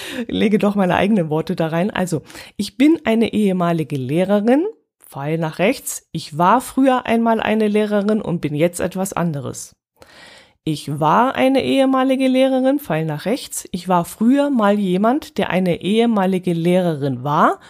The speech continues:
und bin jetzt aber wieder eine Lehrerin“, oder „ich bin tot und war zu Lebzeiten halt eine ehemalige Lehrerin.“ <laughs> An dem Satz, ich,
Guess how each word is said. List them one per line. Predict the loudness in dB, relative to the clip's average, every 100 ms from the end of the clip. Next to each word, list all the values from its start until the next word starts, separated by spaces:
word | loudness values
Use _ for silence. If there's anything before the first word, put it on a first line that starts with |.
| -12 -2
und | 0
bin | 0 -2
jetzt | 2 0 0 -8 -6
aber | -2 -2 -2
wieder | 0 0 0
eine | 0 0
Lehrerin“, | 2 0 0 0 2 2 0 -6 _ _ _ _ _ _ _ _
oder | 2 4 4 2 -2
„ich | -4 -2
bin | 0
tot | 2 2 0 -8 _
und | -6 0
war | 2 2
zu | 0
Lebzeiten | 0 -2 -2 -4 -4 -6 -4
halt | -6 -6 -6
eine | -6 -4
ehemalige | -4 -4 -6 -6 -6
Lehrerin.“ | -4 -6 -6 -6 -6 -10 -20 -20 -20 -20 -20 _ _ _ _ _ _ _ _ _ _ _ _ _ _ _ _ _ _ -20 _ _ _ _ _ _ _ _ -14
<laughs> | -12 -12 -14 -20 -20 _ -8 -8 _ _ _ -20 -20 -6
An | 0 2
dem | 2 2
Satz, | 4 2 4
ich, | 2 2 -4